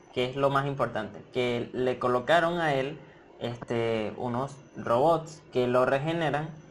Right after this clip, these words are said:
y que, pues, ahora tiene fuerza sobrehumana y todo lo que tendría el Capitán América. Luego de eso,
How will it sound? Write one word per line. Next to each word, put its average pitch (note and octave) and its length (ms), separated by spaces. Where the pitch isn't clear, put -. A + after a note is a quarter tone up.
y C#3 380
que, B2 440
pues, B2+ 240
ahora B2 380
tiene C#3 420
fuerza C#3 400
sobrehumana C#3 760
y D3 100
todo B2 280
lo C3+ 220
que A2+ 420
tendría B2 340
el B2+ 80
Capitán B2 420
América. - 400
Luego D#3+ 380
de D#3+ 200
eso, D3+ 280